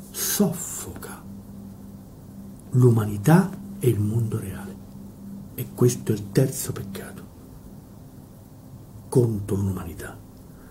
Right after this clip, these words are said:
Perché non c'è niente di male. Queste sono tutte scoperte meravigliose,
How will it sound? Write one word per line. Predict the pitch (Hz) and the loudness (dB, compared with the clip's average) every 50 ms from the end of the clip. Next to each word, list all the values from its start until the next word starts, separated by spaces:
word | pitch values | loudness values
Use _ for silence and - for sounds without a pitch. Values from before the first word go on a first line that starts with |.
| - - - - - - - - - - - - - - | -18 -18 -18 -18 -18 -18 -18 -18 -18 -18 -18 -18 -2 2
Perché | - 127 - - 151 | 2 4 6 8 10
non | 151 151 156 160 160 160 | 10 12 12 12 12 12
c'è | 160 - 165 165 | 12 12 12 12
niente | 160 160 175 202 202 190 175 - 151 | 12 12 12 12 12 12 12 12 12
di | 139 143 | 12 12
male. | 139 139 131 120 110 104 95 92 - - - | 12 12 12 12 8 6 2 0 -4 -8 4
Queste | - - 247 226 - - 156 | 10 12 12 12 12 10 6
sono | 143 - 165 165 175 175 | 8 12 12 12 12 12
tutte | - 240 185 - - 180 160 160 160 - - - - - | 12 10 10 10 10 10 10 10 8 2 -4 -10 -10 -6
scoperte | - - - - 202 196 226 233 214 180 165 - - 190 185 | -4 4 8 8 10 10 10 10 10 8 6 10 12 12 12
meravigliose, | 185 180 185 202 240 247 247 240 233 233 240 226 220 214 202 185 160 143 123 139 190 208 147 - - - - - | 12 12 12 12 12 12 12 12 12 12 10 8 8 8 8 8 8 8 10 12 12 12 12 10 4 -2 -6 -10